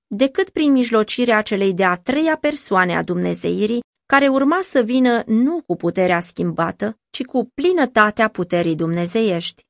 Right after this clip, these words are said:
Doar Duhul face să aibă efect cele săvârșite de Mântuitorul lumii. Prin Duhul ajunge inima curată. Prin Duhul ajunge credinciosul părtaș de natură dumnezeiască.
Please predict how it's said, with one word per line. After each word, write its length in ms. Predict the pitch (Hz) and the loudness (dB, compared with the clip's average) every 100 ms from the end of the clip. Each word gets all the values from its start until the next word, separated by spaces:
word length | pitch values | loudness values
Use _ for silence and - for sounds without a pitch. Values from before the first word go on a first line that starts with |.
| _ _ _ _ _ | _ _ _ _ _
Doar 320 | - 202 240 220 | -4 2 4 2
Duhul 460 | 226 403 - 185 | 0 0 2 0
face 300 | 180 196 196 | 2 0 0
să 140 | 190 190 | 0 2
aibă 300 | 190 190 185 | 2 2 0
efect 480 | 185 - 202 - | 0 -2 -4 -4
cele 260 | - 196 175 | -6 -2 -2
săvârșite 640 | 175 175 175 175 190 180 | -2 -2 -2 -2 -4 -2
de 100 | 175 | -2
Mântuitorul 720 | 175 170 165 160 170 165 175 | -2 -2 -4 -4 -2 -2 0
lumii. 420 | 202 190 170 165 - _ | 0 -2 -2 -6 -10 _
Prin 280 | - 214 202 | -2 0 0
Duhul 420 | 185 311 - 359 | 0 -2 -2 0
ajunge 640 | 160 165 185 185 185 175 170 | 0 0 -2 -4 -2 -4 -4
inima 380 | 170 165 160 156 | -6 -4 -4 -4
curată. 600 | - 196 185 175 151 165 _ _ _ | -4 -2 -2 -4 -8 -10 _ _ _
Prin 280 | - 190 175 | -4 -2 0
Duhul 380 | 240 320 196 165 | -2 -2 0 2
ajunge 420 | 165 185 190 202 | 0 -2 -4 -4
credinciosul 800 | 190 180 170 170 196 196 202 190 | -4 -4 -4 -4 -6 -4 -4 -4
părtaș 580 | - 220 - 165 170 - | -4 -4 -2 -2 -2 -6
de 120 | 175 | -4
natură 420 | 165 156 160 160 | -4 -6 -6 -4
dumnezeiască. 1000 | 160 160 165 165 208 170 160 - 160 170 | -4 -4 -4 -4 -2 -4 -6 -10 -12 -12